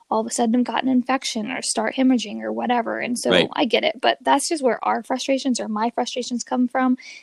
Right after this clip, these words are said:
Speaker 1: is because I didn't have that type of experience. Um,
Speaker 2: Yeah.
Speaker 1: so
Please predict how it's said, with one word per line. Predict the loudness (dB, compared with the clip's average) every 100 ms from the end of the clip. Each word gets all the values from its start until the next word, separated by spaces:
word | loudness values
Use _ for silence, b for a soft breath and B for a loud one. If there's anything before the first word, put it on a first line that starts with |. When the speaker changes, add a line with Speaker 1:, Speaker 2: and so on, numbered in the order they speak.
| B -2
Speaker 1:
is | 0
because | 2 2 2
I | 0
didn't | 2 0 -2
have | 0 0 0
that | -4 -4
type | -6
of | -4
experience. | -6 -6 -8 -8 -8 -6 -6 -4
Um, | -4 -4 -6 -2
Speaker 2:
Yeah. | 2 4
Speaker 1:
so | 4